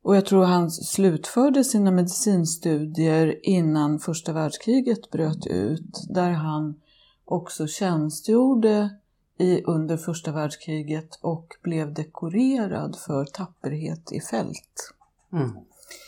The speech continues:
Speaker 1: Jag tror att han också hade påbörjat sina studier till att bli psykoanalytiker på den tiden, men var tvungen att avbryta när första världskriget bröt ut.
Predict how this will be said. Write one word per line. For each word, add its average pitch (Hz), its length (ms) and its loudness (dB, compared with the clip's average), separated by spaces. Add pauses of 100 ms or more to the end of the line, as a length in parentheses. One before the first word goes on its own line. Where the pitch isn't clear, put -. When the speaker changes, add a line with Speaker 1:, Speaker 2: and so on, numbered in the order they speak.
(400)
Speaker 1:
Jag 190 200 -2
tror 269 360 8
att 233 140 4
han 208 140 4
också 170 240 0
hade 170 220 0
påbörjat 202 760 6
sina 160 320 -2
studier 147 580 -2
till 151 280 -4
att 156 140 -8
bli 185 220 -2
psykoanalytiker 180 1040 -2
på 160 160 -6
den - 280 -4
tiden, 147 580 -4
men 165 160 -2
var 156 100 -2
tvungen 156 380 -2
att 139 100 -2
avbryta 165 840 0
när 156 120 -4
första 147 360 -8
världskriget 143 760 -10
bröt 160 320 -10
ut. - 520 -10